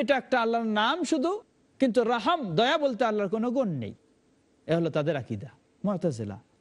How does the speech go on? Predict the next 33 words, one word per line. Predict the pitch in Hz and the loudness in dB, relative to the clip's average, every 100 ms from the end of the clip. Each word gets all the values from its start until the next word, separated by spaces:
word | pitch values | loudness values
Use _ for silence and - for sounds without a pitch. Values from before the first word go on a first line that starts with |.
| _ | _
তারাও | 131 170 226 | -2 0 0
দাবি | 254 254 | -2 -2
করে | 247 214 | -2 -4
মুসলমান। | - 139 113 113 _ _ _ _ _ _ _ _ _ - | -4 -6 -6 -12 _ _ _ _ _ _ _ _ _ -2
আবার | 233 320 294 233 | 2 4 2 0
আরেক | 220 190 | -2 0
দল | 190 175 | 0 2
রয়েছে, | 170 151 - 147 | 2 0 -4 -4
তারা | 139 143 | -2 0
হলেন | 139 127 127 135 | 0 -2 -2 -2
আশায়েরা | - 202 196 190 180 | 0 0 2 0 0
বলা | 180 170 | -2 -2
হয়, | 185 196 _ _ _ 180 | -6 -10 _ _ _ -2
এক্ষেত্রে | 208 240 208 | -2 0 0
অনেকগুলি | 180 175 170 170 156 | 0 -2 0 0 0
দল | 151 156 | 0 0
রয়েছে। | 156 - 156 - _ _ _ 143 | -2 -6 -10 -12 _ _ _ -2
আবার | 170 165 147 | 0 0 0
আরেক | 151 139 | -2 0
দল | 156 151 | 0 0
রয়েছে, | 147 147 139 | -2 -2 -2
তারা | 131 131 | -2 -2
মাতুরিদিয়া। | 127 160 175 170 175 175 170 - 214 | -2 0 0 0 0 -2 -4 -8 -2
মাতুরিদিয়া | 220 220 240 226 208 185 | -2 0 -2 0 0 0
এবং | 165 160 143 | -2 -2 -2
আশায়েরা, | - 214 175 147 147 | 0 2 2 0 -2
এ | 143 | -4
দুটো | 143 139 | -4 -4
কাছাকাছি | 139 170 170 170 135 | -4 -2 -2 0 0
দল। | 131 190 _ _ _ _ _ _ 190 | -2 -4 _ _ _ _ _ _ -2
তারা | 190 175 156 170 - _ _ - | 0 0 -2 -6 -16 _ _ -2
এই | 165 | 0
সমস্ত | 214 226 - | 0 -2 -2